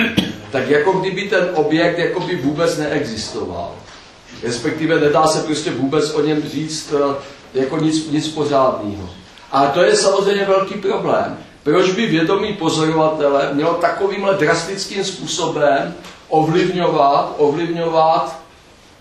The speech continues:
eh, řekněme, mi-, eh, mikročástice, že jo?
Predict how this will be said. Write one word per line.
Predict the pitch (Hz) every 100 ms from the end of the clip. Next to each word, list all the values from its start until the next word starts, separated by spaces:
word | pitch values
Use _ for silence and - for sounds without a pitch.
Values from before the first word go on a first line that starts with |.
| -
eh, | 127 123
řekněme, | 135 135 156 165 180 - - -
mi-, | 139 139
eh, | 135 127 123 - 131 131
mikročástice, | 143 147 156 165 - 120 113 - 113 104 101 98
že | 123
jo? | 117